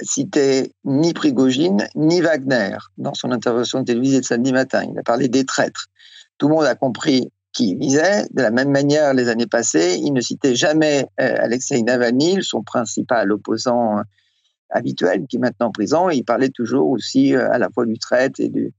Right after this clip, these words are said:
l'aventuriste, euh, politique, même expression qu'il utilisait en parlant sans le nommer de Prigojine hier.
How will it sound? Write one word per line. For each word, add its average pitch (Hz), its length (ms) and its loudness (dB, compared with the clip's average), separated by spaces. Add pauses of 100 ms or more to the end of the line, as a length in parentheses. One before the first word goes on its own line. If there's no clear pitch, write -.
(260)
l'aventuriste, 139 760 0
euh, 113 220 2
politique, 120 520 0 (120)
même 139 280 0
expression 135 420 -6
qu'il 123 160 -2
utilisait 127 760 0
en 123 120 0
parlant 120 400 0
sans 127 200 -2
le 120 80 -2
nommer 120 280 -2
de 127 100 -2
Prigojine 131 440 -4
hier. 117 240 0